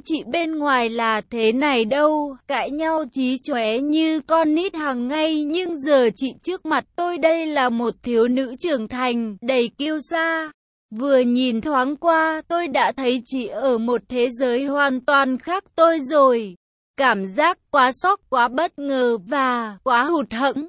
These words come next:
hụt hẫng vì chị quá đẹp, chị quá xa. Liệu gặp nhau lần này rồi, tôi còn có đủ can đảm để tiếp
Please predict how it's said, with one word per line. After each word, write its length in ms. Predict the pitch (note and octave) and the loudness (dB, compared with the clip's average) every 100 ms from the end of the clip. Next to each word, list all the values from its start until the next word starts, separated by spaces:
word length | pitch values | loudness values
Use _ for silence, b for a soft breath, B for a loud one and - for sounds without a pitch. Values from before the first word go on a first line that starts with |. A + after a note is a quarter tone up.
| F4 | -4
hụt 260 | E4+ B3+ A3+ | -2 -2 -2
hẫng 360 | C#4 C4 C4 | -2 -2 -4
vì 360 | C#4 B3 A#3 G3+ | -4 -4 -4 -8
chị 200 | - C#4 - | -6 -6 -2
quá 220 | C#4+ B3+ | 2 4
đẹp, 300 | C#4+ E4+ D4 - | 4 2 2 -2
chị 200 | - C4+ - | -6 -8 -2
quá 200 | C4 A#3+ B3 | 2 2 2
xa. 380 | E4+ E4 D#4+ D#4 C#4+ | 0 0 0 -2 -6
Liệu 340 | C#4 D4 C4 | 0 2 2
gặp 260 | A#3 B3 A#3+ | 0 -2 -2
nhau 320 | C4+ D#4+ E4 | -4 0 0
lần 400 | D#4+ D4 C4 A3+ | 0 0 0 0
này 240 | A3+ A3+ G#3+ | -2 -2 -2
rồi, 500 | G3+ A#3+ A3+ G#3 F3 | 0 0 0 -2 -8
tôi 200 | - F4 | -6 -6
còn 360 | C4 B3 A#3 G#3 | -4 0 0 0
có 240 | A3 A3 | -2 -2
đủ 260 | B3 D#4 A3 - | -2 -4 -4 -2
can 280 | D#4 D#4 | -2 0
đảm 360 | C#4+ B3 F3+ F#3+ | 2 0 0 -4
để 140 | A#3 | -4
tiếp 260 | G#3 - G#4 | -2 -4 -4